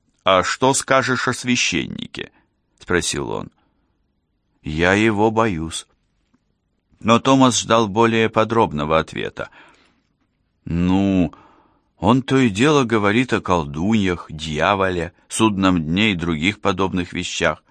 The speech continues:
Я и прежде о них слышал и знаю, что это правда, но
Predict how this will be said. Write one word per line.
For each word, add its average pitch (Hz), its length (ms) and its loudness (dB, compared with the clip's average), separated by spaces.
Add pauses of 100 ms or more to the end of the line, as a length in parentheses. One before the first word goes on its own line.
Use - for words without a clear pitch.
(640)
Я 101 140 2
и 147 80 2
прежде 143 440 0
о 104 60 4
них 101 220 0
слышал 101 480 -2 (300)
и 87 80 -2
знаю, 95 380 2
что 127 180 -4
это 110 240 -2
правда, 87 560 -2
но 82 440 -2